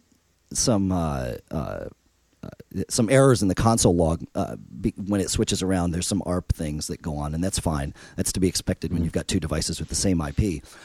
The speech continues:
Speaker 1: But the cool thing is I can get a file transfer going, unplug from the Ethernet network, and the file transfer continues. It just magically shifts over to the airport side of things.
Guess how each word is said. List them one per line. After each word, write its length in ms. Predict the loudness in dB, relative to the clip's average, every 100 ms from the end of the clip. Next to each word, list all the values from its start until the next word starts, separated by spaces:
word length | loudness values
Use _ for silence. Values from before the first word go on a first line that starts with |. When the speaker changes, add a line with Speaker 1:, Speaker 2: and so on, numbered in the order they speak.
| 0
Speaker 1:
But 120 | 0
the 60 | 4
cool 260 | 6 6 6
thing 220 | 4 4
is 180 | 2 4
I 100 | 4
can 120 | 6
get 100 | 4
a 60 | 4
file 300 | 4 4 4
transfer 420 | 4 2 2 0
going, 500 | 4 4 4 0 -6 -10 -20 -2 6
unplug 520 | 6 8 6 4 4
from 180 | 4 4
the 80 | 6
Ethernet 420 | 4 4 2 2
network, 380 | -2 -2 -4 -4 -14 _
and 180 | 4 4
the 60 | 4
file 360 | 2 2 4
transfer 420 | 4 2 2 0
continues. 600 | 0 2 4 6 6 2
It 60 | -2
just 180 | -4 0
magically 600 | 2 4 4 2 2 0
shifts 400 | 2 4 4 2
over 220 | 0 2 0
to 120 | 0
the 180 | 0 -2
airport 440 | -2 0 0 -2
side 280 | -2 0 -2
of 120 | -4
things. 380 | -6 -6 -8